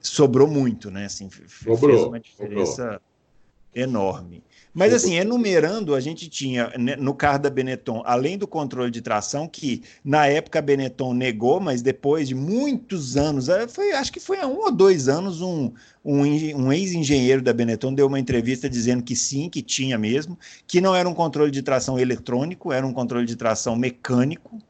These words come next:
Speaker 1: muito bem feito, muito bem, é, projetado na época no carro, né? É, e ele tinha um controle de largada,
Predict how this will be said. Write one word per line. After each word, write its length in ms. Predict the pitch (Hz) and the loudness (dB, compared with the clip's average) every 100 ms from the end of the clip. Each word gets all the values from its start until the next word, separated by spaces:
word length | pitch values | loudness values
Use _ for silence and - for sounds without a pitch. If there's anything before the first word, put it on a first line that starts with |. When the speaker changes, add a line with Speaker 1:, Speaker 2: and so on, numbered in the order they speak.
| _ _ _ - | _ _ _ -14
Speaker 1:
muito 600 | 123 127 156 214 220 151 | -4 2 4 4 2 0
bem 320 | 123 123 120 | 2 2 0
feito, 500 | 120 - 113 120 120 | -4 -4 -2 -2 -2
muito 240 | 135 147 | -6 -6
bem, 640 | 123 117 117 113 101 95 90 _ | -4 -2 0 -2 -4 -6 -10 _
é, 640 | 107 104 98 95 90 87 80 - _ _ _ _ _ | -6 -4 -2 -4 -6 -8 -12 -16 _ _ _ _ _
projetado 840 | - 139 139 131 117 117 110 131 143 | 2 4 6 4 2 2 2 0 -2
na 220 | 117 101 | -4 -2
época 280 | 104 107 117 | -4 -4 -8
no 120 | 101 | -8
carro, 420 | 98 107 101 123 | -6 -2 -2 -4
né? 220 | 135 110 151 _ - _ _ _ _ _ 67 _ | -10 -12 -14 _ -20 _ _ _ _ _ -20 _
É, 560 | 110 98 95 92 90 85 | -8 -6 -6 -6 -8 0
e 80 | 135 | 4
ele 140 | 151 160 | 4 4
tinha 140 | 160 | 0
um 60 | 139 | 2
controle 340 | 156 127 208 | 0 2 0
de 60 | 208 | 2
largada, 580 | 165 131 120 143 196 | 2 2 0 -2 -8